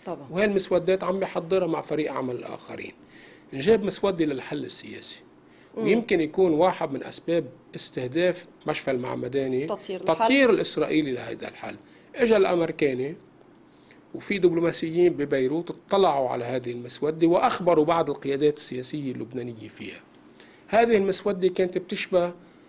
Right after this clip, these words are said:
Speaker 2: ما بعد حرب تموز بالألفين وستة،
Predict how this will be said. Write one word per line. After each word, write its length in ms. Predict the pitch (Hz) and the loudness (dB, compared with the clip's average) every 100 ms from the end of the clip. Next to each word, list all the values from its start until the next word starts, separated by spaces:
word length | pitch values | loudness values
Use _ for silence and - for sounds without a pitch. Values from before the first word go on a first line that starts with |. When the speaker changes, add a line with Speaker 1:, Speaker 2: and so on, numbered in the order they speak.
| - - | -20 -10
Speaker 2:
ما 140 | 139 156 | -2 2
بعد 300 | 180 156 147 | 2 0 -4
حرب 340 | - 160 156 | -2 0 -2
تموز 480 | 139 131 147 151 147 | -4 -2 0 0 -2
بالألفين 680 | 127 - 120 - 135 135 127 | -6 -10 -10 -8 -6 -6 -6
وستة، 480 | 117 151 - 165 | -4 -6 -2 -2